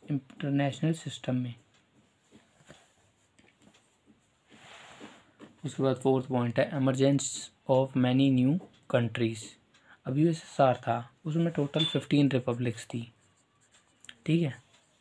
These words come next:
जो पहले एक माने जाती थी।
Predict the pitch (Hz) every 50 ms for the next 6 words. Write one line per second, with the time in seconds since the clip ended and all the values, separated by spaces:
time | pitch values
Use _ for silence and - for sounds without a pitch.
0 | _ _ _ _ _ _ _ _ - 135 139 139 139 - 147 135 131 139 160 180
1 | - - - 147 147 156 - - - - - - _ _ _ _ _ _ _ _
2 | _ - 143 127 127 127 127 117 - 123 120 - - 127 - - 120 117